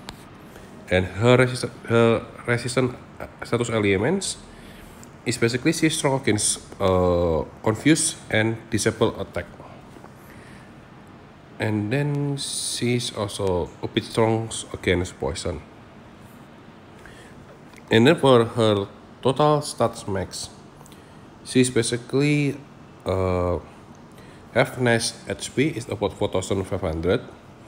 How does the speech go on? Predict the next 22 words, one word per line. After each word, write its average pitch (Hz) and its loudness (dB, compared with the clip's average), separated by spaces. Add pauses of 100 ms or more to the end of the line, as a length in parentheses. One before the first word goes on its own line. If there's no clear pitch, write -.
(360)
It's 110 -4
good - -2
start 117 0
for 85 2
mages, 92 -2 (280)
so 95 0
you 69 -4
can 92 -4
go 87 0
higher 87 -2 (300)
life. 80 -6 (920)
And 113 0
then 147 4
for 143 0
the 110 2
magic, 117 0
it's - -8
five 107 -4
hundred 107 -2
twenty-two, 104 0
it's - -8
nice. 92 -4